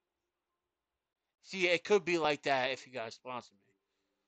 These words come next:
I'm a little guy, but come on, give me a chance. I'll take any sponsor, man. Give me Red Chew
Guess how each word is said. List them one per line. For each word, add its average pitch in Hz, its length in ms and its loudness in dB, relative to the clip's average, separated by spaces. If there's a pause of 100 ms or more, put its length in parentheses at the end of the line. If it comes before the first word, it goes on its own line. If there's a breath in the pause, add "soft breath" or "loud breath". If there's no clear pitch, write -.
(120)
I'm 196 80 -8
a 185 40 4
little 180 240 2
guy, 170 340 4
but 120 160 -6
come 185 220 -8
on, - 180 -4
give 196 180 -16
me 233 80 -12
a 226 40 -14
chance. 247 560 -10 (760)
I'll 269 180 8
take 277 260 2
any 294 200 10
sponsor, 220 580 4
man. 214 340 6 (840)
Give 285 120 6
me 285 120 8
Red 269 360 8
Chew 147 400 2